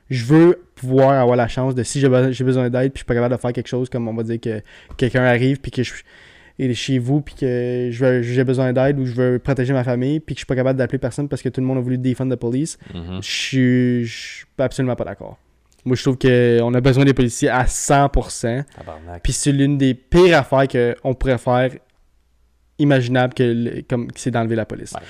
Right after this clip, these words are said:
Speaker 1: Tu vois dans tous les autres pays que la police est corrompue ou qu'il n'y en a juste pas,
Speaker 2: Ouais.
Speaker 1: que c'est des pays de merde, puis que la, l'espérance de vie est très bas.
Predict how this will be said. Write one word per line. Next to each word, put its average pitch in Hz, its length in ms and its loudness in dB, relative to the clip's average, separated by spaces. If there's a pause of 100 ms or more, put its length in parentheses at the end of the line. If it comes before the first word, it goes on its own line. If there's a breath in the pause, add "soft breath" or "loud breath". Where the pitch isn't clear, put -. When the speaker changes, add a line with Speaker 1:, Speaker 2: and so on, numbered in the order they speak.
(160 loud breath)
Speaker 1:
Tu - 120 -6
vois 139 240 4
dans 151 120 4
tous 175 120 0
les 156 160 2
autres 151 140 0
pays 139 300 2
que - 120 -2
la 120 160 2
police 135 260 -2
est 185 80 0
corrompue 127 440 -4
ou 143 80 -4
qu'il 131 120 -2
n'y 113 80 -4
en - 40 -6
a - 20 -6
juste 117 340 -8
pas, 131 80 0
Speaker 2:
Ouais. - 420 -6
Speaker 1:
que 139 80 0
c'est 135 200 -2
des 131 160 0
pays 139 280 0
de 135 120 0
merde, 160 800 0 (340 soft breath)
puis 135 80 -6
que - 120 -2
la, 127 220 2
l'espérance 131 540 0
de 127 80 2
vie 131 220 0
est 120 100 0
très 117 180 -8
bas. - 200 -12